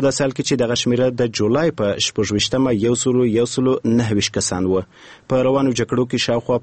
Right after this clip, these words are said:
پنځه زره کسان ټپیان سوي هم دي. پویلې وویل چې په وژل سویو کې اوکرایني سرتیري، وسلوالې ډلې، روسي پلوه یاغیان او ملکیان شامل دي. دغه ارقام د اوکراین چارواکو، د اوکرایني چارواکو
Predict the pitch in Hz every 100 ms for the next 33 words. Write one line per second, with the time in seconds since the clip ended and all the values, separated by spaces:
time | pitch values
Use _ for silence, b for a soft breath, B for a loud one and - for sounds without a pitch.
0 | 110 101 135 131 110 101 - 110 107 101
1 | 95 - 113 101 95 90 92 - B B
2 | B B - 135 139 139 139 135 - 127
3 | 127 113 110 101 131 127 - 135 123 107
4 | - 104 101 113 110 95 135 151 160 123
5 | - 104 113 135 127 135 135 139 117 101
6 | - 104 104 110 110 92 - 127 143 135
7 | 104 - 107 90 90 90 90 92 92 -
8 | 107 95 92 - 120 120 104 - 113 113
9 | 107 101 123 127 170 170 - - 101 101
10 | 107 147 - 131 139 - 156